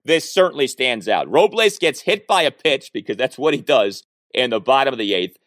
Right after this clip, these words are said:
then inexplicably tries tagging up from first to second with a runner on second on a first pitch fly out by Josh Bell, gets tagged out in a rundown between second and third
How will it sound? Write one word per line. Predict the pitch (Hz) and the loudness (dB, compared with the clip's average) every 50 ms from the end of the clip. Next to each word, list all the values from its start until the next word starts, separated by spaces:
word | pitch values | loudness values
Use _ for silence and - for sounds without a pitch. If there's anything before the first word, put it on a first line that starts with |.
| _ _ | _ _
then | - - 127 131 131 131 | -4 0 0 2 2 0
inexplicably | - 170 190 220 247 233 - - - 156 175 185 180 - 147 107 95 92 82 73 76 78 _ _ _ _ _ - | -2 0 0 2 0 0 -2 -4 -2 2 2 2 2 2 -2 -4 -4 -4 -6 -4 -6 -8 _ _ _ _ _ -4
tries | - 120 120 123 143 - | 0 2 4 2 2 0
tagging | - - - 147 156 185 208 196 202 180 156 | -6 -8 -4 -2 0 0 0 0 0 2 2
up | 160 160 - - | 2 2 2 -2
from | - 135 117 | -6 -8 -8
first | 95 - - 143 156 156 - | -6 -2 0 0 0 0 -2
to | - 107 | -6 -6
second | - - 139 135 131 - - 131 120 | -4 0 0 0 0 0 -2 -4 -2
with | 113 104 | -2 -2
a | 110 107 | 0 0
runner | 127 139 135 120 113 | 0 0 2 2 2
on | 113 131 151 151 | 2 2 2 0
second | 139 - - 98 85 - - 78 80 78 73 _ _ _ _ - | -4 -2 0 0 0 -2 -4 -10 -12 -12 -14 _ _ _ _ -2
on | - 107 120 117 | 0 0 2 0
a | 110 | 0
first | - - - 151 170 196 - - | -2 0 2 2 2 2 2 0
pitch | - 156 - - | 0 0 0 -2
fly | - - 131 127 131 131 | -4 -2 0 2 4 4
out | 131 127 123 | 4 2 2
by | - 110 107 104 | 2 2 2 2
Josh | 95 85 113 117 117 113 - | 0 2 2 2 2 2 0
Bell, | - - 104 95 87 87 85 82 _ _ _ _ _ - | 0 0 2 2 2 2 0 -4 _ _ _ _ _ 0
gets | 131 135 - - | 0 0 0 -2
tagged | - - - 170 175 202 214 196 - 165 | -10 -6 -2 0 2 2 0 0 0 0
out | 165 170 170 - | 2 2 2 0
in | - 143 127 | -2 -2 -2
a | 123 | -2
rundown | 117 120 135 156 175 151 104 107 98 85 87 87 87 - _ _ _ _ - | 0 2 2 2 2 2 0 0 0 0 -2 -6 -8 -10 _ _ _ _ 0
between | 127 127 - - 120 127 120 110 | 0 0 0 -2 -4 -4 -4 -4
second | - - - 151 147 - - 147 113 | -4 -2 0 0 0 -2 -4 -6 -6
and | 113 107 90 - | -6 -8 -4 -2
third | 127 123 113 101 95 - - | 0 0 2 2 0 -2 -4